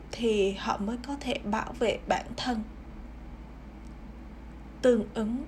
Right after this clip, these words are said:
với vở kịch, lối sống của họ cũng tách biệt. Shankaracharya đã tạo ra tôn giáo lối sống đó. Ông ta dạy Hatha Yoga và sự từ bỏ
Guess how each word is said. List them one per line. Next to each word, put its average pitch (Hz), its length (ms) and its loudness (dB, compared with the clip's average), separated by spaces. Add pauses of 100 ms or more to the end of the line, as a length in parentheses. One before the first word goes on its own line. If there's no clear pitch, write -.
(160)
với 226 160 2
vở 247 280 2
kịch, 214 140 0 (840)
lối 220 300 6
sống 277 300 2 (100)
của 247 100 6
họ 247 320 0 (160)
cũng - 240 2 (180)
tách - 280 -2
biệt. 214 200 4 (1080)
Shankaracharya 226 1500 4 (200)
đã 208 140 6
tạo - 360 4 (140)
ra 233 320 2
tôn 233 360 4
giáo 226 360 0 (380)
lối 233 300 2
sống 254 360 0
đó. 240 220 -2 (1160)
Ông 220 200 6
ta 208 260 4
dạy 190 460 4
Hatha 226 500 0 (120)
Yoga 208 500 -2 (420)
và 202 300 10
sự - 380 8
từ 202 180 4
bỏ 180 260 0